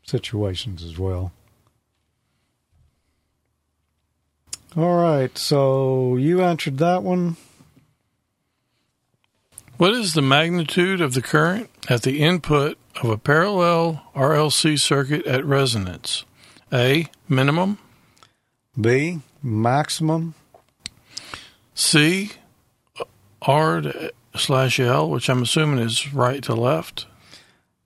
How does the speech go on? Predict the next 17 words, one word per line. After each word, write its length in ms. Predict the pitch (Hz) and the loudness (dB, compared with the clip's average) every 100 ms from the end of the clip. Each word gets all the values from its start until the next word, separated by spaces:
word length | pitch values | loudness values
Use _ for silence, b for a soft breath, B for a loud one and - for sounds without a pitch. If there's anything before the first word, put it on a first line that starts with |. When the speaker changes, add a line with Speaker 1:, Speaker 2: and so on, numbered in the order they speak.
| _ | _
Speaker 1:
That's, 400 | 135 117 107 - | -2 -2 -2 -4
uh, 340 | 120 110 104 95 - _ _ _ - | 0 0 0 -4 -10 _ _ _ -6
R 340 | 123 120 113 113 | 0 2 2 0
over 400 | 110 98 95 95 | 0 -2 -2 -2
L. 300 | 92 90 98 _ | -4 -6 -10 _
Speaker 2:
R 260 | - 113 117 | -4 -2 -2
over 320 | 120 131 127 | -4 -4 -4
L. 180 | 127 131 - | -6 -6 -2
Okay. 280 | 139 165 | 0 2
Speaker 1:
R 140 | 143 113 | 2 0
divided 480 | 98 107 110 104 92 | 0 0 0 0 -2
by 120 | 95 | 2
Speaker 2:
Oh, 140 | 175 | 4
Speaker 1:
L. 20 | |
Speaker 2:
I 80 | 151 | 2
see. 280 | 135 117 110 147 | 0 -2 -2 -2
Okay. 360 | 131 107 104 | -2 -2 -4